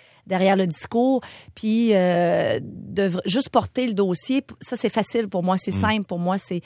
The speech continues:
Speaker 1: c'est naturel pour moi de monter, euh, je dis souvent monter aux barricades, parce que c'est de dire de défendre des dossiers, d'aller devant, puis de, de parler d'un,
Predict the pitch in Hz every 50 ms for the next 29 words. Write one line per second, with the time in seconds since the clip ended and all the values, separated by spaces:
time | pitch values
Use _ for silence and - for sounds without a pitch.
0 | - - - - - - 208 196 202 214 226 220 - - 247 226 233 247 254 233
1 | - - 190 180 185 196 214 196 180 180 180 185 196 208 202 - - 233 240 240
2 | 226 - - - - - _ - 180 180 175 175 - - 147 135 - 180 165 170
3 | - - 214 208 220 220 196 - 214 202 185 196 185 180 - - 208 214 190 -
4 | 185 - - 190 - 202 180 202 190 185 233 208 208 196 175 220 208 - 240 233
5 | 240 233 226 208 196 180 196 190 180 - - - 226 220 220 - - - - -
6 | - - 196 190 196 220 220 190 202 220 208 202 190 220 226 233 226 220 - 208
7 | 190 170 190 185 165 160 165 165 185 - - 226 208 190 208 226 220 202 196 180
8 | 170